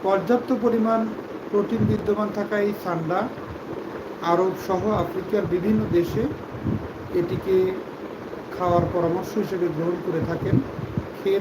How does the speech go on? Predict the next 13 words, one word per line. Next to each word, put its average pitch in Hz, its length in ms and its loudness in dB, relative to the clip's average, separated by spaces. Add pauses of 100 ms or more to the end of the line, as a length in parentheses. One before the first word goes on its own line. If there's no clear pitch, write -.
থাকেন। 202 380 0 (680)
তাদের 170 320 4 (680)
দৈনিক 160 560 2
ভোজের, 175 340 2
আহ, - 880 -4
একটা 170 200 -2
বিশেষ 165 380 0 (640)
আয়োজনে 170 360 2 (120)
ভোজন 170 220 2 (200)
প্রিয় 180 160 4
রসিক, 170 400 -2
ভোজন 175 380 0
রসিক 185 300 -4